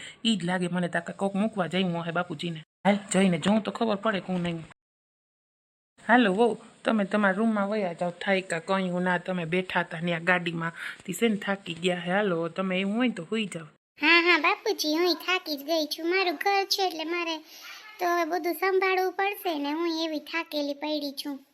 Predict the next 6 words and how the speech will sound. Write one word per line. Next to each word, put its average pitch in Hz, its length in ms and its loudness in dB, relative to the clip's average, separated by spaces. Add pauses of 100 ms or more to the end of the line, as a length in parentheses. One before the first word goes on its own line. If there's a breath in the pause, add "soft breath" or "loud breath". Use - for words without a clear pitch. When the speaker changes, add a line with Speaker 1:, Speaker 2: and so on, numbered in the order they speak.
(380)
Speaker 2:
તી, 370 340 6
સોનલ, 587 400 4
તમે 440 220 8
કેમ 523 460 4
આવ્યા? 269 280 -2 (400)
અમે, 440 360 6